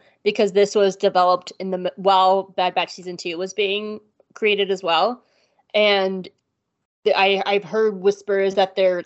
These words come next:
could have been a time crunch situation, which is why they,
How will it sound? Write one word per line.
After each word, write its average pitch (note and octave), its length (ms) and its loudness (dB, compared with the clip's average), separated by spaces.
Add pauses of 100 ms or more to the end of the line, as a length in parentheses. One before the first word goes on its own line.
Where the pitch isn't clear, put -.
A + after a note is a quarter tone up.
could - 200 -6
have F#3+ 140 0
been G3 100 -2
a F#3 80 0
time F3+ 400 -4
crunch - 340 -8
situation, G3+ 840 0
which F#3 220 -4
is E3+ 440 0 (380)
why F3+ 540 4
they, A3 420 0